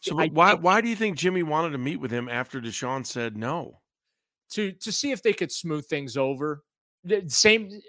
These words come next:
Speaker 2: again, same, it goes right back to what I just said about the Jimmy G situation.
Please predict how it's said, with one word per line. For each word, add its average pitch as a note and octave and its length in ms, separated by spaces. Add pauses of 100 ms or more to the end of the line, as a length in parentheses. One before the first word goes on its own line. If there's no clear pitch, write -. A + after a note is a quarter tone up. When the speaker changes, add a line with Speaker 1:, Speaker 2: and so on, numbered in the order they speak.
Speaker 2:
again, G3 340
same, F#3+ 360
it F3 320
goes F3 260
right D#3+ 300
back G3 200
to F3+ 80
what E3+ 120
I E3 80
just D#3+ 200
said D#3+ 140
about D3+ 180
the D3 60
Jimmy D3 240
G C#3 180
situation. A#2 600